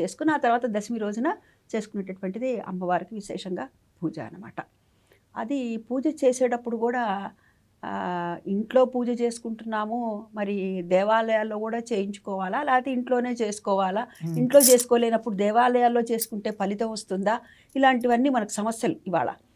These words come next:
Speaker 1: ఎందుకంటే ఇంట్లో చేసుకునే సమయం ఉండట్లేదండి.
Speaker 2: మ్మ్.
Speaker 1: మరి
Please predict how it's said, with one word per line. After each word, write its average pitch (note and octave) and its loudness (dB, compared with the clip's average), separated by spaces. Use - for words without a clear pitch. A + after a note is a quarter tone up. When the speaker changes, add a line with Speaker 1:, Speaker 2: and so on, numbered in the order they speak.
Speaker 1:
ఎందుకంటే D4 4
ఇంట్లో C#4 6
చేసుకునే D4+ 4
సమయం C4+ 0
ఉండట్లేదండి. F#3+ 0
Speaker 2:
మ్మ్. G#3+ -6
Speaker 1:
మరి C4+ 0